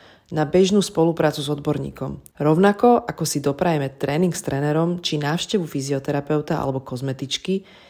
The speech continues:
nie je to predsa rovnako podstatné nechať si pomôcť v tak dôležitej oblasti, ako je materstvo? Tento rozhovor bol pre mňa extrémne prínosný aj ako pre nematku, respektíve niekedy budúcu matku,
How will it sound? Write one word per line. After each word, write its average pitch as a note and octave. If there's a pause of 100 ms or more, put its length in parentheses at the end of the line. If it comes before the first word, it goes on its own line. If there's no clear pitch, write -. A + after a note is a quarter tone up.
(100)
nie G3+
je -
to A3+
predsa G#3
rovnako F#3+
podstatné E3
nechať D#3+
si F3
pomôcť D#3+
v -
tak F#3
dôležitej E3
oblasti, D#3
ako -
je D#3+
materstvo? F3+ (920)
Tento B3+
rozhovor A#3
bol F#3+
pre F#3+
mňa F#3
extrémne F#3+
prínosný E3+
aj F#3
ako E3
pre D#3
nematku, C#3 (240)
respektíve D#3
niekedy D#3
budúcu C#3+
matku, C#3+